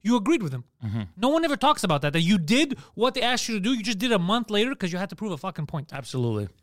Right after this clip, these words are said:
Speaker 2: 'Cause he's a nar-,
Speaker 1: Garbage.
Speaker 2: he's a narcissist and, uh, he's a maniac. He truly is. A-, and everything he does shows that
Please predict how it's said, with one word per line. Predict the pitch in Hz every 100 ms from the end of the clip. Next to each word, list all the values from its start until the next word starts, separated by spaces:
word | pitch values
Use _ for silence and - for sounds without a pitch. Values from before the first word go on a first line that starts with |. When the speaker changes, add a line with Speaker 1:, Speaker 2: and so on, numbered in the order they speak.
| _
Speaker 2:
'Cause | 185
he's | 196
a | 180
nar-, | 190
Speaker 1:
Garbage. | 135 120
Speaker 2:
he's | 185 147
a |
narcissist | 139 165 196 - 123 131 147 - - -
and, | 135 143 139
uh, | 135 131 131 -
he's | - 135
a | 131
maniac. | 170 139 110 - _ -
He |
truly | 117 - 135 139
is. | 113 - _ _ _ _ _ _
A-, | - 127
and | 135 139
everything | 156 160 170 170 135
he | 131
does | 113 127 123 95 - - _ _ _ _ _ _ _ _ _ _ _ -
shows | - 151 123
that | 113